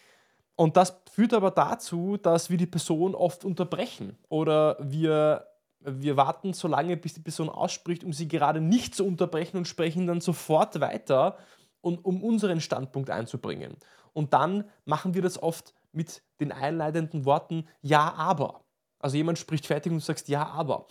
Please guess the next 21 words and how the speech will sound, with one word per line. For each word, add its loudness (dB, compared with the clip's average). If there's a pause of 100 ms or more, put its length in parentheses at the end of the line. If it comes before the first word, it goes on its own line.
(200)
Und -8
„Ja, 2
aber“ 0
ist, -8
ist -12 (160)
so -2
gefährlich, -4
weil 4 (400)
dieses -4
„aber“, 0 (340)
das -2
impliziert, -4
dass -4
du -2 (240)
eigentlich -4
das, -2
was -4
der -8
andere -2
gesagt -4
hat, 2